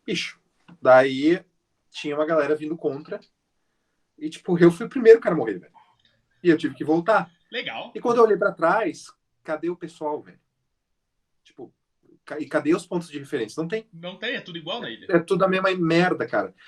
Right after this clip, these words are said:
Speaker 1: E daí eu olhei e falei assim, cara, eu vou tentar seguir aqui mais ou menos o rastro. Desaparece o rastro. Eu sei que, assim, o que a gente tinha feito em quinze minutos, eu levei uns quarenta e cinco minutos pra, pra voltar, tá ligado? É, e daí,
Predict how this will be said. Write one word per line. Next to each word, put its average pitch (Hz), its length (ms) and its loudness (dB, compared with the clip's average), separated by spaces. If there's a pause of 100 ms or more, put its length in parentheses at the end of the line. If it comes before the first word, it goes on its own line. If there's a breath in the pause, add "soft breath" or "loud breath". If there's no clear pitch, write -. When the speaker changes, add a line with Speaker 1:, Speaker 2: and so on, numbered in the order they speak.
(140)
Speaker 1:
E - 40 -16
daí 175 100 6
eu 202 40 10
olhei 190 180 6
e - 80 -6
falei 202 220 -4
assim, 220 160 -12
cara, 220 180 0
eu 147 60 0
vou 151 100 -4
tentar 165 400 -2
seguir 147 320 -10
aqui 151 160 -10
mais 147 180 -4
ou 143 60 -12
menos 147 160 -6
o 165 60 -4
rastro. 196 360 -2
Desaparece 202 560 0
o 208 60 -4
rastro. - 380 -2 (1500)
Eu 147 80 -10
sei 170 200 0
que, 185 480 4
assim, 170 340 -2
o 135 60 -8
que - 100 0
a 156 40 4
gente 180 220 -2
tinha 196 140 -4
feito 190 260 -4
em 180 60 -2
quinze 202 260 -8
minutos, 196 300 0
eu 202 80 4
levei 185 580 6
uns 180 220 4
quarenta 180 340 4
e 185 40 -6
cinco 185 240 -12
minutos 165 300 -6
pra, 110 420 0 (220)
pra 117 140 0
voltar, - 360 -12
tá 151 80 -12
ligado? - 540 -6 (420)
É, 202 400 8
e - 40 -2
daí, 156 320 0